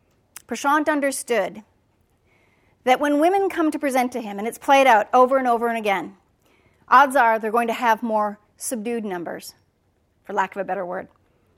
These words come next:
They're going to be stated in a way that reflects the C E O's understanding of her ability to deliver that. But when a young man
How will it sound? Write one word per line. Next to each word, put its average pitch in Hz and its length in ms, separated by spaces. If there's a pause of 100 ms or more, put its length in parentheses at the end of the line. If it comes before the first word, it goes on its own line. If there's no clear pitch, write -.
(720)
They're 254 100
going 254 280
to 262 80
be 240 440 (460)
stated 254 580
in 208 100
a 208 60
way 220 260
that 196 160
reflects 214 600
the 196 320 (320)
C 247 300
E 240 40
O's 233 160
understanding 214 640
of 175 60
her 254 320
ability 214 420
to - 160
deliver 214 280
that. 185 220 (300)
But 254 120
when 285 100
a 294 60
young 311 360
man 208 400